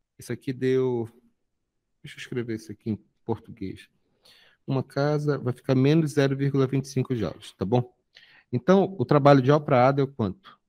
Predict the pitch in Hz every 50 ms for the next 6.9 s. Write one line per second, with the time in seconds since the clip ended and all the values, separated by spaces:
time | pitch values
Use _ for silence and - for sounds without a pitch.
0 | _ _ _ _ - 120 110 113 120 131 160 180 165 139 151 143 143 139 143 147
1 | 143 135 135 131 139 143 139 - - 135 131 - 139 113 98 71 - _ - -
2 | - _ _ _ _ _ _ _ _ _ _ _ _ _ _ _ _ _ _ _
3 | _ - - 127 - 165 160 143 151 147 156 156 151 135 131 139 135 139 - _
4 | _ _ _ - 143 170 202 202 - 185 156 135 117 110 120 131 143 143 127 120
5 | 131 139 135 139 139 131 117 101 - _ - - - _ _ _ _ _ _ _
6 | _ _ _ _ _ _ _ _ _ _ _ _ _ - 127 131 135 127